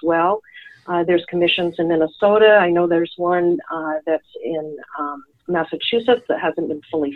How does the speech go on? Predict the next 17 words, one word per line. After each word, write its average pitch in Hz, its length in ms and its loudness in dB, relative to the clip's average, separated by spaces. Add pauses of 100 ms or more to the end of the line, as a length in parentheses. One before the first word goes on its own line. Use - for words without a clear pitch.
funded. 208 440 4 (600)
Uh, 165 400 0
there's 160 280 6
another 165 300 4
one 175 340 2
that 156 220 4 (100)
is, 156 220 0 (120)
uh, 160 60 0
run 147 400 0
by 151 100 0
the 151 100 0
legislature 160 760 0 (120)
in 160 160 -8
the 147 80 -12
state 147 220 0
of 147 120 -2
Washington. 190 640 -2